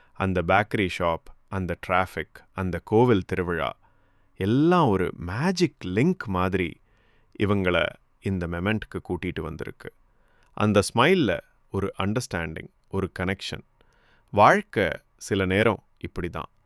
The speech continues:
சின்ன சின்ன தருணங்கள் நம்மள ஒரு புது பயணத்துக்கு இழுத்துட்டு போகும். அந்த ஈவினிங்ல டெம்பிள் பெல்ஸ் சாஃப்டா ஒலிக்க, ஆராத்யாவும் அர்ஜுனும் கேக் பாக்ஸை வச்சுக்கிட்டு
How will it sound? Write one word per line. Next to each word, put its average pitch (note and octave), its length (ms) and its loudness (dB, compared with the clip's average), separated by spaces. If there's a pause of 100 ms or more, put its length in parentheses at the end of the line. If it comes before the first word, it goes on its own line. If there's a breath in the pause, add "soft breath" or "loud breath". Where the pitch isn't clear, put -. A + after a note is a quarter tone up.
(380)
சின்ன D4 480 -2
சின்ன A2 300 0 (120)
தருணங்கள் F#2+ 600 0 (640)
நம்மள F#2+ 360 2 (220)
ஒரு F#2+ 280 0
புது G#3+ 320 2 (100)
பயணத்துக்கு G2 520 -2
இழுத்துட்டு F#2+ 600 -4
போகும். - 320 -12 (440)
அந்த A2+ 240 2
ஈவினிங்ல A2+ 720 2 (560)
டெம்பிள் C#3+ 380 0
பெல்ஸ் F#2+ 380 0 (260)
சாஃப்டா B2 640 -4
ஒலிக்க, F2+ 520 -4 (480)
ஆராத்யாவும் G#2 800 0
அர்ஜுனும் F#2+ 500 -2 (300)
கேக் F3+ 320 0
பாக்ஸை F#2+ 340 -2
வச்சுக்கிட்டு F2 540 -6